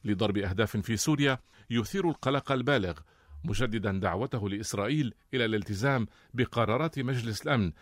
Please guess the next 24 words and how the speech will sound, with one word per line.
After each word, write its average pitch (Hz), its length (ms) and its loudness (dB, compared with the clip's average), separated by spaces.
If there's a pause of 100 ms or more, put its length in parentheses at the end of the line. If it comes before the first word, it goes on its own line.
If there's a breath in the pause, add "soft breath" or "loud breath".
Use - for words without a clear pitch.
والوقف 113 500 0
الفوري 139 420 0
لتحليقها 139 600 0
فوق 117 280 0
المجال 113 420 2
الجوي 101 400 0
اللبناني. 98 500 2 (220)
وذكر 120 520 2
غوتيريس 120 580 0
أن 107 120 2
الانتهاكات 98 580 0
جوا 113 380 4
وبرا 107 680 2
تنطوي 156 440 2
على 185 220 2
خطر 120 440 0 (120)
إحداث 120 340 0
تصعيد 113 720 -2
وقد 113 440 0
تهدد 107 420 0
الاستقرار 117 640 0
في 117 120 0
لبنان 113 340 2
وإسرائيل، 104 720 0